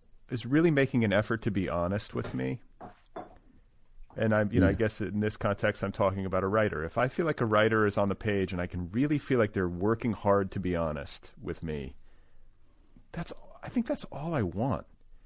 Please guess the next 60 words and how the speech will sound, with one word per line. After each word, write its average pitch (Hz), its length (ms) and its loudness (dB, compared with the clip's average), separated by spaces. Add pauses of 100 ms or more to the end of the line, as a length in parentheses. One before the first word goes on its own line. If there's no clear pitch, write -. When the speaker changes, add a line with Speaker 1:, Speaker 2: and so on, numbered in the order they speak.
(500)
Speaker 2:
Yeah. 110 400 4
Speaker 1:
Um, 95 160 -4 (1120)
e-, - 140 -14
even 185 240 2
if 170 100 0
I 139 80 8
don't 143 180 4
necessarily 143 580 4
like 127 280 6
what 120 480 2
I'm 104 80 6
hearing 123 360 6
or 95 80 6
I 107 40 6
don't 110 200 6
agree 98 280 2
with 123 160 4
it 107 60 4
a 101 60 8
hundred 117 260 0
percent, 110 520 2
I'd 104 140 0
rather 143 220 6
have 123 340 6
that 98 460 6 (960)
than 117 160 4
to 117 80 4
have 127 260 6
somebody 117 320 2
I 104 60 4
feel 107 220 0
like 98 120 2
who's 101 220 -2
pandering 110 540 0
to 92 120 -6
me 80 400 -6
or 101 140 0
who's 101 200 0
trying 117 260 2
to 110 60 -4
present, 98 380 0
like, 98 160 -6
a 98 40 -8
stylized 101 640 2
version 98 420 0
of 85 100 -2
themselves 82 640 -2
that's 90 180 -6
built 92 420 0
to 87 120 -4
please 95 640 -2
the 85 100 -6
maximum 92 520 -2
number 87 260 -2
of - 120 -10
people 101 340 -2
or 80 280 0
built 101 280 -2
to 98 100 -6
seem 92 480 -2